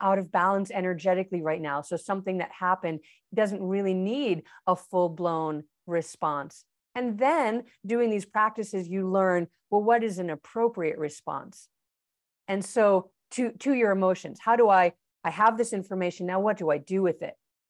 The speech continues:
As opposed to, I'm angry, I'm gonna punch something or someone, worst case, right? Instead, okay, I have this information, now I need to take right action with this information. So that's the first thing of, of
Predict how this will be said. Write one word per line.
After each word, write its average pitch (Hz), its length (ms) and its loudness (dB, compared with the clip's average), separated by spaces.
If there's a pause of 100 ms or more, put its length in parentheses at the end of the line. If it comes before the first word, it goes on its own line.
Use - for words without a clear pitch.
(120)
As 185 160 -2
opposed 196 460 -2
to, 170 160 -2
I'm 170 180 -4
angry, 190 340 0
I'm 160 60 0
gonna 147 160 -2
punch 208 340 -6
something 143 400 -12
or 165 100 -6
someone, 156 760 -2
worst 147 340 -6
case, - 340 -10
right? 151 320 -2 (440)
Instead, 190 580 2
okay, 190 240 -2
I 151 60 2
have 180 320 2
this 170 180 0
information, 165 800 -4 (260)
now 196 240 2
I 214 80 0
need 180 180 -2
to 165 60 -12
take 165 280 -6
right 175 460 0
action 147 500 -6 (120)
with 156 260 -4
this 151 180 -14
information. 160 720 -14 (500)
So 240 140 0
that's 277 280 0
the 339 100 -4
first 262 380 2
thing 190 320 -2 (100)
of, 175 320 2 (380)
of 180 300 0